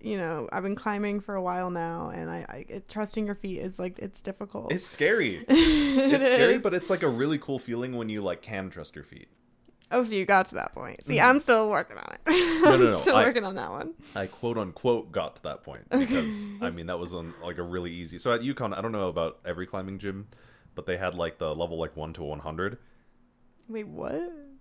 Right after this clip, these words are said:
Speaker 2: So they just had, like, a bunch of different bouldering puzzles, and they would label them with, like, these stickers or something, and it was, like, level one to, like, a hundred. And it was, like, increasing in
Speaker 1: That's so
Speaker 2: difficulty.
Speaker 1: weird. I've never seen that before. It's usually, like, V zero, V one, V two,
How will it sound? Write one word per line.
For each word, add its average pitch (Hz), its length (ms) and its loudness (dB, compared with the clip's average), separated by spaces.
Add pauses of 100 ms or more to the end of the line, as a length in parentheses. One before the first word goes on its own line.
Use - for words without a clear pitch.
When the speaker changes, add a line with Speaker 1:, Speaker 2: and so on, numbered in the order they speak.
(200)
Speaker 2:
So 127 180 -2
they 131 180 2
just 139 160 -6
had, 143 120 0
like, 117 100 -2
a 104 40 -4
bunch 98 180 -6
of 90 60 -18
different 85 320 -10 (160)
bouldering 87 300 -8
puzzles, 127 480 -6
and 82 180 -8
they 82 60 -4
would 82 160 -10
label 98 380 -2
them 78 300 -6
with, 71 200 -14
like, 71 140 -14
these 69 340 -18
stickers 117 380 -8
or 107 40 -10
something, 95 580 -8 (380)
and 107 100 -4
it - 20 -2
was, 110 100 -2
like, 104 100 -2
level 117 260 0
one 92 240 -6
to, 92 120 -8
like, 78 220 -8
a 76 60 -10
hundred. 71 320 -16 (260)
And 104 160 -6
it 110 60 -2
was, 104 160 -2
like, 95 140 -2
increasing 104 380 -4
in 160 80 -10
Speaker 1:
That's - 100 -8
so 226 120 0
Speaker 2:
difficulty. 233 260 -6
Speaker 1:
weird. 240 320 -6
I've 214 120 -6
never 220 220 -6
seen 233 260 -6
that 220 140 -6
before. 214 380 -8
It's 214 140 -4
usually, 240 300 0
like, 208 360 -4 (400)
V 202 240 -4
zero, 190 420 -2
V 190 180 -8
one, 185 360 -6
V - 120 -10
two, - 380 -8